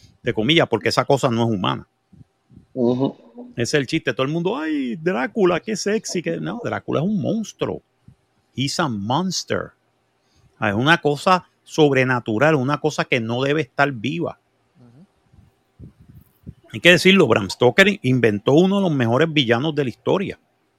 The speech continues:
Speaker 2: Ujú.
Speaker 1: de la literatura. Se llama Drácula. Este, eh, no,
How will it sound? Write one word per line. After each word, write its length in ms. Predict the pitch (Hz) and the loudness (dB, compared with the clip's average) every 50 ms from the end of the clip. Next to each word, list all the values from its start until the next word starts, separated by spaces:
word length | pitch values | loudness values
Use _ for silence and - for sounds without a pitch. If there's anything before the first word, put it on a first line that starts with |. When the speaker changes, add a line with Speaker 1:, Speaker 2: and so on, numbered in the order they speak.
| _ - | _ -2
Speaker 2:
Ujú. 520 | 156 147 139 127 123 139 139 185 190 - _ _ _ _ _ _ _ _ - | 0 0 0 0 -2 -4 -4 -4 -6 -8 _ _ _ _ _ _ _ _ -6
Speaker 1:
de 160 | - 117 117 | 0 2 4
la 140 | 110 104 104 | 4 4 4
literatura. 760 | 107 110 113 107 - 123 113 98 87 - 139 165 196 180 - _ - - - - - - _ _ _ _ _ _ _ _ _ _ _ _ _ _ _ _ _ _ - _ _ _ - - _ _ _ | 2 0 -2 -2 0 0 0 0 -2 -2 -4 -4 -4 -6 -8 _ -14 -20 -20 -20 -20 -20 _ _ _ _ _ _ _ _ _ _ _ _ _ _ _ _ _ _ -20 _ _ _ -20 -20 _ _ _
Se 140 | _ - 113 | _ -2 0
llama 380 | 110 104 101 120 143 151 151 147 | 0 2 0 0 0 0 0 0
Drácula. 560 | 123 127 131 147 156 - - 160 117 - - _ _ _ _ _ _ _ - _ - - - _ | 2 2 2 2 2 0 -4 -6 -6 -6 -6 _ _ _ _ _ _ _ -20 _ -20 -20 -14 _
Este, 640 | - 139 135 127 - _ - 139 127 123 117 113 - _ _ - - _ | 0 2 2 2 0 _ 2 4 6 6 4 2 0 _ _ -20 -10 _
eh, 160 | - 170 208 | 2 4 4
no, 240 | 226 240 254 269 277 | 6 6 6 6 4